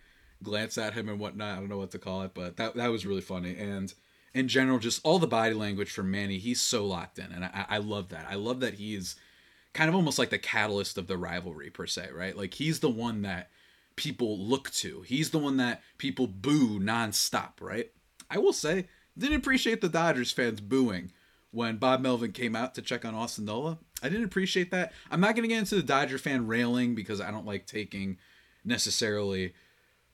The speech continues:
dumb fans at ballparks as a way to just e-, enlarge that probably minority of a group and then turn it into this giant thing. It's fun every now and then, don't get me wrong, I'm not above it, but don't wanna do that for this episode.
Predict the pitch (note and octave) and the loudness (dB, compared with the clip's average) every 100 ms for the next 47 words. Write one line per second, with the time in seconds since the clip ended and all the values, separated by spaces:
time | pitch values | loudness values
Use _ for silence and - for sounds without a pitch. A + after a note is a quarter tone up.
0 | - G2+ G#2 - A#2+ B2+ A#2+ - A#2 A#2 | -18 -16 -6 0 2 0 -2 0 2 2
1 | B2+ C#3 C3 A#2 A2 F#2+ A2 B2+ - D#3 | 2 0 -4 -4 -2 0 2 2 0 0
2 | F3+ - - - A2+ G#2+ G2+ A2 G2+ G2 | 0 -2 -2 0 0 0 -2 -2 0 0
3 | G2 - _ G#2 A2 A2 G#2 - G2+ G2 | -4 -8 _ -4 -2 -2 -2 -4 -4 -4
4 | - - A#2 A#2 A#2 C3 A2 A#2+ A#2+ A#2+ | -6 -8 -10 -6 -4 -2 0 2 2 0
5 | A2 A2 - - _ - B2 C3 C3+ C3+ | 0 0 -2 -10 _ -2 2 2 2 2
6 | B2+ A#2+ A#2+ C3+ C3 B2+ B2 A2+ A#2+ - | 2 2 2 0 0 0 -2 -2 -2 -2
7 | A2+ G#2 G#2 G2 A#2 A2 A2 G2+ G#2+ - | -4 -4 -4 -6 -6 -6 -6 -6 -6 -6
8 | G#2+ G#2 G2+ A2 A#2 - - A3+ - A#3+ | -6 -6 -8 -8 -8 -2 0 2 4 4
9 | G3 A#2 A#2+ C#3 A#2+ G2 G2+ B2 G#2+ G2 | 4 4 4 4 2 0 0 0 0 0
10 | G#2 F2+ G#2 G2+ E2 G#2+ F#2 E2+ - - | 0 0 0 0 0 -2 -4 -8 -14 -6
11 | - D3+ - - D#3 C#3 G#2+ G2+ F2 F#2 | 2 2 0 -4 0 0 0 -2 -2 -4
12 | E2+ - - - | -6 -8 -12 -12